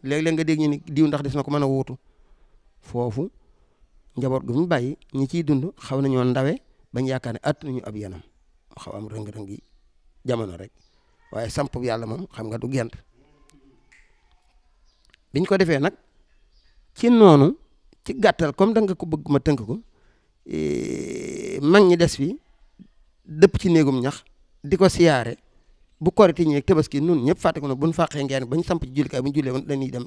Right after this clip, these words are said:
ñu siyaar ñaan. Mag ñi dañ koo collecté woon traditionnel, ay, ay jana yiir. Nga xëy mooy, mooy collecteur bi, comme li Alaaji Ndaama def,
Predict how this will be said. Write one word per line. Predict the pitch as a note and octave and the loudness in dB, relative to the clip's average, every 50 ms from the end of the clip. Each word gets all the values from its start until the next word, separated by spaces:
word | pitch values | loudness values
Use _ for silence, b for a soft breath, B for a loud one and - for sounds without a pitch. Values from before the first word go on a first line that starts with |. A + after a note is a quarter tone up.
| - - | -8 -6
ñu | C#3 C3+ | -6 -6
siyaar | B2+ - C3+ A#2+ A#2 A2 | -6 -6 -8 -8 -6 -6
ñaan. | A2+ A#2 A#2+ G#2+ G2+ F#2+ - _ _ _ _ _ _ _ _ - - - | -8 -8 -8 -8 -10 -14 -18 _ _ _ _ _ _ _ _ -20 -10 -6
Mag | C#3 C#3 | -6 -4
ñi | C3 C3 C3+ C3+ - _ - | -4 -4 -6 -6 -8 _ -6
dañ | C3+ C#3 - | -6 -4 -4
koo | - C3+ | -4 -4
collecté | - - F3+ F#3 E3 - - D3+ C3 C3 | -2 -2 -2 -2 -2 -2 -2 -2 0 0
woon | B2 B2 B2 A2+ | -2 -4 -4 -6
traditionnel, | - A#2+ B2+ C3 A#2+ A2 B2 A2 G#2+ A2+ - _ _ - | -6 -8 -6 -8 -8 -8 -10 -10 -10 -10 -12 _ _ -12
ay, | B2+ B2 - _ _ | -10 -10 -10 _ _
ay | - C3 B2+ B2 | -6 -6 -4 -4
jana | C3+ C3 B2 | -4 -4 -4
yiir. | A#2+ A#2 A2 A#2 A#2 G#2 - - - _ _ _ _ _ _ _ _ _ _ _ _ _ _ _ _ _ _ _ _ _ _ _ _ - | -6 -6 -6 -6 -8 -8 -10 -14 -20 _ _ _ _ _ _ _ _ _ _ _ _ _ _ _ _ _ _ _ _ _ _ _ _ -18
Nga | G2+ G#2 | -14 -10
xëy | A#2+ A#2 | -8 -6
mooy, | A2+ A#2 B2 A#2 | -6 -6 -6 -6
mooy | - - B2 B2 | -4 -4 -4 -4
collecteur | - - B2+ A#2 - - A#2+ A2+ | -4 -6 -10 -10 -10 -10 -12 -12
bi, | G#2+ G#2 | -12 -14
comme | - - A2+ A#2+ A2 | -14 -12 -12 -10 -8
li | B2 | -8
Alaaji | C3+ - C3+ B2 A#2 A#2+ | -8 -6 -6 -6 -6 -6
Ndaama | A2+ A2+ G#2+ G#2+ | -8 -8 -8 -8
def, | G2 A2+ | -10 -12